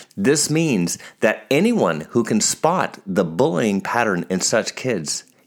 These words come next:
even as grown-ups, can step in and take advantage of one of these siblings as their parents once did.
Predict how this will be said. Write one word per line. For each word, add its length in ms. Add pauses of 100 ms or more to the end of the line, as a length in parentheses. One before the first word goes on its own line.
(120)
even 440
as 260
grown-ups, 600 (500)
can 260
step 480
in 360 (380)
and 160
take 240
advantage 680 (160)
of 180
one 240
of 60
these 220
siblings 640 (320)
as 220
their 140
parents 480
once 400
did. 340